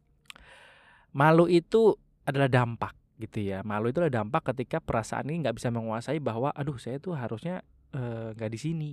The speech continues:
gitu. Saya jadi terbiasa nyaman dengan lingkungan saya S D yang mungkin banyak orang yang selevel sama saya gitu ya, secara ekonomi, appearance gitu ya, penampilan, ataupun secara, eh, kasta orang tua gitu ya, kalau bisa boleh ya, level orang tua.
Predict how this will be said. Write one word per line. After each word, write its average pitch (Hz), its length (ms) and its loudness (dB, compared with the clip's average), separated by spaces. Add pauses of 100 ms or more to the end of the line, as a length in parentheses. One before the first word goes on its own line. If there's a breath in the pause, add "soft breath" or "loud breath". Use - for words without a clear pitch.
gitu. 104 240 -12 (160)
Saya 147 160 -12
jadi 117 400 -4 (320 soft breath)
terbiasa 120 400 -2
nyaman 117 400 -4
dengan 117 160 -6
lingkungan 113 320 -6
saya - 160 -8
S - 160 -10
D 123 220 -2
yang 113 260 -6
mungkin 117 240 -6
banyak 110 240 -6
orang 110 220 -6
yang - 100 -18
selevel 110 240 -4
sama 104 160 -6
saya 113 320 -6
gitu 120 240 -10
ya, 135 80 -6
secara - 240 -8
ekonomi, 123 400 -6
appearance 123 640 -8
gitu 104 80 -10
ya, 113 80 -8
penampilan, 117 640 -8
ataupun 101 480 -12
secara, 101 400 -10 (680 soft breath)
eh, 104 240 -6 (160)
kasta - 320 -8
orang 104 180 -8
tua 127 380 -4
gitu 113 160 -12
ya, 120 160 -4
kalau 95 160 -8
bisa 95 240 -14
boleh 104 260 -8
ya, 104 220 -12
level 98 240 -10
orang 104 240 -10
tua. 123 320 -12